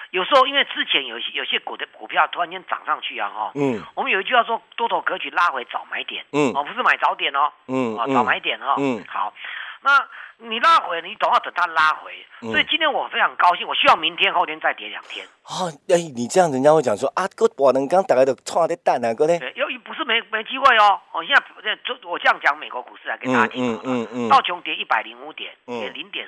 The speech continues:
Speaker 1: 三四趴，
Speaker 2: 嗯。
Speaker 1: 没有多少。
Speaker 2: 是。
Speaker 1: 零点三而已嘛。
Speaker 2: 是。
Speaker 1: 纳斯达克跌一点九三，就快要两趴了。
Speaker 2: 嗯，嗯。
Speaker 1: 这影-，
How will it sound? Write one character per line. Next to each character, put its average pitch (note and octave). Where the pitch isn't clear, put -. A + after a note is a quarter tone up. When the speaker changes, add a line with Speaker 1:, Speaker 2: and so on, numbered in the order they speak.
Speaker 1:
三 C3
四 B2
趴， G#2+
Speaker 2:
嗯。 C#3
Speaker 1:
没 C3
有 B2+
多 A#2
少。 -
Speaker 2:
是。 -
Speaker 1:
零 A2+
点 -
三 C#3+
而 A#2
已 A#2+
嘛。 -
Speaker 2:
是。 A#2+
Speaker 1:
纳 D#4
斯 G#3+
达 D#3+
克 A3+
跌 D#3
一 B3
点 C#3
九 -
三， C3+
就 C3
快 C#3
要 B2+
两 G#2
趴 G2+
了。 F#2
Speaker 2:
嗯， A#2+
嗯。 A#2
Speaker 1:
这 B3
影-， G#3+